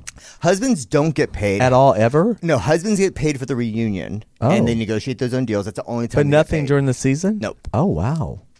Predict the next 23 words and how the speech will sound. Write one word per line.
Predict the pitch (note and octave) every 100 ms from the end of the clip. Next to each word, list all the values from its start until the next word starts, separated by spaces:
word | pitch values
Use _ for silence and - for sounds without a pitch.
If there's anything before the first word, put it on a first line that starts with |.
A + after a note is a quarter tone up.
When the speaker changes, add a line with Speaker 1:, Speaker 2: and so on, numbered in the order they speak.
| _ -
Speaker 1:
Nope. | A#2 _ -
It's | G2+
only | - A#2+ A#2+
the, | A#2+ -
it's | G2+
only | A2
the | G2+ F#2
hou-, | F2 F#2 - _ _
<laughs> | _ -
housewives, | - - A2 A2 A#2+ F#2+ G#2 A2 - - G3 - _
in | D3 C#3
quotations. | A2+ G#2+ G#2+
Speaker 2:
The | G#2+
stars. | A#2+ G#2 D#2 D2+ - - - _ _
Speaker 1:
Yeah. | - - _ _ _ -
Speaker 2:
Wow. | C#3 E2+ D#2 - - - -
Are | C3
you | C3+
watching | B2+ B2+ B2+
Beverly | A#2 A#2 A2+
Hills | B2 C#3 C#3+
this | C3+ -
year? | D#3+